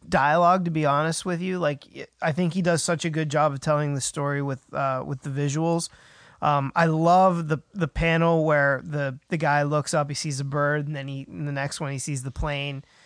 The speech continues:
and then he sees Superman. I, I think it's great, and I know it's kinda cheeseball, but the art is so good, and seeing him drawn as, like, a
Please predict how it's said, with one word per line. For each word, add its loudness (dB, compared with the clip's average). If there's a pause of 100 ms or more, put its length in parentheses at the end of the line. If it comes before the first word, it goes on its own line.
(240)
and -6
then -2
he -6
sees -6
Superman. -6 (920)
I, 0 (520)
I 4
think 2
it's -2
great, -4 (120)
and -4 (120)
I 2
know 4
it's 4
kinda 2
cheeseball, 4 (380)
but -4 (200)
the 0
art 2
is -4 (220)
so 2
good, 0 (220)
and -4
seeing 0
him 2
drawn 4
as, -4
like, -4
a -4